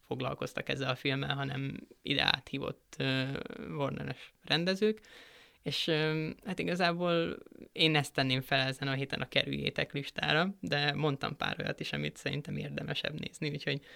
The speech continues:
ö, abból tudtok válogatni. Illetve személyes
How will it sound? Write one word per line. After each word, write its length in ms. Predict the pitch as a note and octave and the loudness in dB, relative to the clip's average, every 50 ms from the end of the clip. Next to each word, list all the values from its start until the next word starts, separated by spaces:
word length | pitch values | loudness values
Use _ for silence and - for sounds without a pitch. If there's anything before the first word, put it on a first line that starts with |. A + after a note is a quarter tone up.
| - - - - - - - - - _ _ | -20 -20 -20 -20 -20 -20 -20 -20 -20 _ _
ö, 380 | - - D3+ D3 C#3+ C#3+ D3 D3 D3 D3 D3 - - - - - - - - - _ - | -6 -2 0 0 2 2 0 0 -2 -2 -4 -4 -4 -6 -6 -8 -10 -12 -12 -16 _ -8
abból 160 | - C#3+ D3 | -2 -2 -2
tudtok 320 | - - C#3+ - D#3 - - | -2 -2 -6 -6 -8 -6 -2
válogatni. 580 | D#3+ E3 F#3 G3 G3 G#3 G#3 - A3+ G#3+ G#3+ - - - - - - - _ - | 0 0 2 2 2 0 2 2 2 2 2 0 -8 -20 -20 -20 -20 -20 _ -6
Illetve 460 | - E3 D#3+ D#3 - D#3 D#3+ - - - | 0 2 2 2 2 0 -2 -2 -4 -8
személyes 920 | - - - D#3+ D#3 D3+ D3 D3 - - G#3 F3+ - - - - - - | -10 0 2 4 6 6 6 6 8 8 8 6 6 6 6 8 10 10